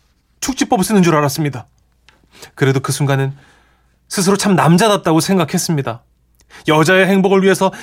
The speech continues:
여자를 놔줄 줄 아는 영화 속 조인성 같은 남자가 된 기분이었거든요. 그리고 며칠 후,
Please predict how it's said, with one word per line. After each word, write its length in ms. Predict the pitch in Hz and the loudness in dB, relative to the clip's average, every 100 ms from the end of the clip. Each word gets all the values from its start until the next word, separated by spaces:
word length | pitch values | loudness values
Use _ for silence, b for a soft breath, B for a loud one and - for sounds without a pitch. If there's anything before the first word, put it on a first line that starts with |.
| 170 | 0
여자를 420 | 180 196 247 226 | 2 2 0 0
놔줄 360 | 180 196 254 | 0 2 2
줄 140 | 269 311 | 2 2
아는 360 | 196 269 165 - _ B B | 2 0 -2 -8 _ B B
영화 240 | 175 269 | 0 2
속 180 | 294 302 | 0 -2
조인성 460 | - 254 311 320 320 | 0 4 4 4 2
같은 240 | 302 302 | 0 2
남자가 320 | 302 254 269 | 0 0 0
된 160 | 233 220 | 0 -2
기분이었거든요. 600 | 208 196 190 170 165 202 220 _ _ _ _ _ _ - | -2 -2 0 0 -2 -6 -8 _ _ _ _ _ _ -6
그리고 240 | 208 202 | -2 0
며칠 300 | 156 135 123 | 0 -2 -6
후, 100 | 101 | -10